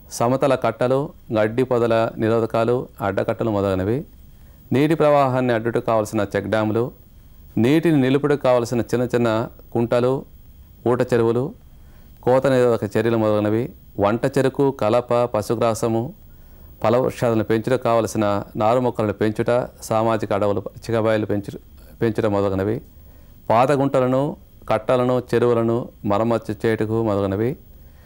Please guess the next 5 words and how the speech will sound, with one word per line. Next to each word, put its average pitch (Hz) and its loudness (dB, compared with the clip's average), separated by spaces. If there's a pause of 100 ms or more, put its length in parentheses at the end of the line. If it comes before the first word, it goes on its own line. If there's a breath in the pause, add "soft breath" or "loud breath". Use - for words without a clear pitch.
(380 soft breath)
నేల 156 4
కోతను 143 0
అరికట్టడానికి 123 0
భూమిలోని 120 0
తేమ, 127 0